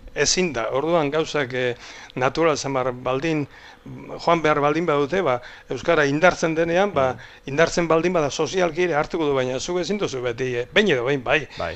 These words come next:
Speaker 1: Baina, ez dakit, eh, militante ezin duzu etengabe izan, da horrelakoak izango dira, ba, berrogeita hamar edo ehun, baina masa batez.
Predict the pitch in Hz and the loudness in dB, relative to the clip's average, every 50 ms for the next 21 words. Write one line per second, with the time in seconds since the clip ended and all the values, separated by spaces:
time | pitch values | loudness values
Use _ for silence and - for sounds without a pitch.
0 | 123 - - - 139 143 139 135 135 135 135 131 131 127 120 - 127 139 - - | -10 -8 -4 -2 0 0 2 2 2 4 2 2 2 0 -2 -6 -6 -6 -4 -4
1 | 165 147 151 147 131 123 131 131 127 123 127 143 165 180 156 190 180 147 - 139 | -2 -2 -4 -6 -6 -6 -8 -6 -8 -8 -6 -8 -8 -4 -4 -4 -4 -4 -4 -4
2 | 123 120 120 113 - 156 151 147 127 - 135 120 113 - - 175 180 160 135 127 | -4 -2 -4 -4 -6 -6 -6 -8 -8 -8 -8 -10 -10 -2 -2 0 0 0 0 0
3 | 131 123 - 190 208 196 147 127 123 123 - - - - - 127 147 165 170 160 | -2 0 0 -2 -2 0 -2 -2 -2 -2 -6 -14 -18 -8 -2 0 2 4 4 4
4 | 156 147 147 127 156 180 170 160 160 165 165 196 208 185 131 127 131 156 175 175 | 4 2 2 2 0 2 2 2 2 2 4 4 4 4 2 0 2 0 0 0
5 | 143 147 147 147 143 135 123 135 185 202 170 127 - - - - - - - 131 | 0 -2 -2 0 0 0 2 4 4 4 4 2 -6 -12 -16 -16 -12 -6 -4 -4
6 | 131 123 139 151 147 - 156 127 117 113 110 120 110 | -2 0 0 0 2 2 2 2 0 -2 -6 -8 -6